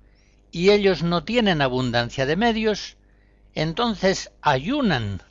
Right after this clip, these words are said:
dos o tres días para satisfacer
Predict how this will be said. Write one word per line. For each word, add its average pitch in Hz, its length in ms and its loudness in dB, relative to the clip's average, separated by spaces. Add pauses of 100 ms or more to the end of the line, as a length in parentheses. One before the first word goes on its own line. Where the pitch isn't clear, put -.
dos 143 280 -2
o 151 120 -6
tres 156 260 -4
días 233 480 -2 (560)
para 131 220 4
satisfacer 175 960 0